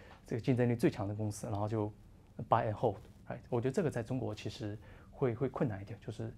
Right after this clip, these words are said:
呃，背后的因素，变化的因素太多。这个两年前的 leader，今-，三年前的 leader 有可能很快就会被，被 disrupt 掉，right？我们在，呃，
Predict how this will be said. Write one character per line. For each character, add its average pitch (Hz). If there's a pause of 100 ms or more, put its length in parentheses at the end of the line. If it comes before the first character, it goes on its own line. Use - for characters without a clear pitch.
(420)
呃， 120 (380)
背 147
后 127
的 104 (760)
因 143
素， 135 (180)
变 139
化 117
的 101
因 110
素 - (160)
太 -
多。 - (220)
这 127
个 - (880)
两 127
年 131
前 131
的 123
leader， 117
今-， 143 (720)
三 139
年 135
前 127
的 117
leader 120
有 120
可 117
能 104
很 107
快 113
就 107
会 104
被， 107 (500)
被 110
disrupt 110
掉， -
right？ -
我 127
们 117
在， 120 (420)
呃， 117